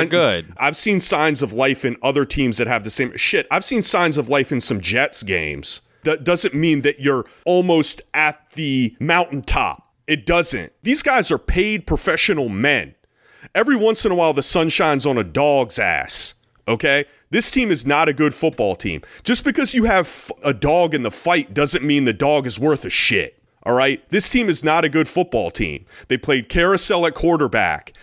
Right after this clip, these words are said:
Speaker 1: They can't run the football. Their defensive line is overrated. Their D-backs are fool's gold. They've got a few players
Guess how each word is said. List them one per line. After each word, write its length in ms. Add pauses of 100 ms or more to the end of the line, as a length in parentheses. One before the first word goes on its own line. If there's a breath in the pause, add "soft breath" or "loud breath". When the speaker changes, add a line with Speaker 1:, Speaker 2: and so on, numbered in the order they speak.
(240 loud breath)
Speaker 1:
They 140
can't 340
run 280
the 60
football. 680 (160 loud breath)
Their 140
defensive 540
line 280
is 160
overrated. 760 (380 loud breath)
Their 120
D-backs 640
are 80
fool's 440
gold. 500 (180)
They've 280
got 280
a 60
few 400
players 600